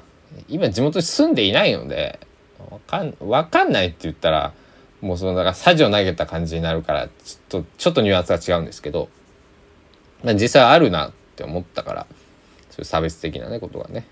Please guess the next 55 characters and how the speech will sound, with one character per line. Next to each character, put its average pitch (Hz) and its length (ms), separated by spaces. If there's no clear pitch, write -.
う - 20
ん、 - 40
じ - 80
ゃ 110 80
あ、 98 60
で 107 220
も 123 120
ま 143 200
あ、 120 100
で 139 140
も 127 80
谷、 320 760
谷 170 260
じ 165 60
ゃ 147 40
な 113 140
い、 98 40
そ 120 120
の、 107 200
山 135 240
が 165 100
あ 123 60
っ - 40
て - 100
さ、 107 240
え 98 60
ー、 98 40
西 107 160
と 170 100
東 175 240
に 190 60
分 151 140
か 359 120
れ 285 80
て 202 80
は 202 60
も 139 100
う - 20
し - 100
ょ 143 80
う 143 40
が 143 80
な 147 160
い 87 80
し、 104 380
昔 214 460
あ 220 100
っ 220 80
た - 120
の 92 120
は 87 40
も 95 280
う、 - 20
も 104 400
う、 - 40